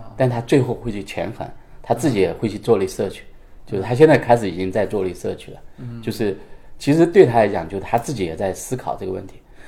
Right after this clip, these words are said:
Speaker 1: 就是因为他等于他这次相当于对他就多了一个比较从容的机会了。
Speaker 2: 对。
Speaker 1: 就没想到直接，
Speaker 2: 嗯。
Speaker 1: 就比如听说昨天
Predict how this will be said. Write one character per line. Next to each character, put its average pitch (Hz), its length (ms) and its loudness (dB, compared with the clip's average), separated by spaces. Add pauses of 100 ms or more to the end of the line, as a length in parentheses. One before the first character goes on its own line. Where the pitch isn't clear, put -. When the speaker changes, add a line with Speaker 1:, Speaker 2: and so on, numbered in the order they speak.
(140)
Speaker 1:
就 160 120 2
是 156 200 0 (120)
因 190 140 8
为 208 60 8
他 185 180 0 (120)
等 104 100 4
于 104 120 2
他 139 140 -2
这 147 140 -2
次 180 160 2
相 165 220 2
当 165 120 6
于 165 60 2
对 165 200 4
他 123 180 2
就 123 140 4
多 135 320 0
了 110 80 4
一 104 40 2
个 101 380 -2
比 98 80 -6
较 95 120 2
从 170 260 4
容 85 160 2
的 90 80 -4
机 104 180 -4
会 127 160 2
了。 - 100 0 (320)
Speaker 2:
对。 117 140 -12 (260)
Speaker 1:
就 160 100 2
没 123 200 6
想 135 160 0
到 98 180 -4 (600)
直 165 140 -2
接， 156 320 2 (760)
Speaker 2:
嗯。 127 100 -14
Speaker 1:
就 160 100 2
比 131 220 4
如 127 120 8
听 165 280 4
说 151 100 8
昨 143 160 6
天 127 300 6